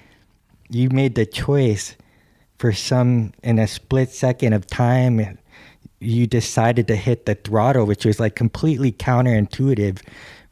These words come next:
And maybe it was because of your training before or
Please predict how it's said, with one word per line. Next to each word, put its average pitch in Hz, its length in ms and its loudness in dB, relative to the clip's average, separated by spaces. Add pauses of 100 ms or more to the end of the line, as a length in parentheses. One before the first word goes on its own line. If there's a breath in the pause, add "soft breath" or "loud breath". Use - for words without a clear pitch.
(100)
And 104 480 2 (600)
maybe 117 300 2
it 120 60 2
was 117 140 0
because - 340 -4
of 113 160 0
your 104 100 2
training 110 560 2
before 117 640 0
or 98 240 0